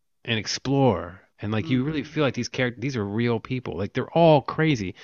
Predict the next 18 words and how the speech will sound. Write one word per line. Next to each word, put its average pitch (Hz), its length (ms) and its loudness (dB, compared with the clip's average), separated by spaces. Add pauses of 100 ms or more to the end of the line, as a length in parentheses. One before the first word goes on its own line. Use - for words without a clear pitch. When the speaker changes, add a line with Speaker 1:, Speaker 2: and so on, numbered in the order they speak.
(220)
Speaker 1:
Spoilers, 170 460 6
kids, 117 320 2
everyone 156 320 4
in 127 60 4
this 117 180 0
movie 127 200 2
is 95 100 -4
fucking 101 380 -2
insane. 87 500 -6 (600)
Um, 107 460 0 (920)
but 117 80 -4
that's 143 160 2
what 135 80 -4
makes 131 160 0
it 117 80 -6
so 98 100 0
beautiful, 95 500 -2
right? 139 340 0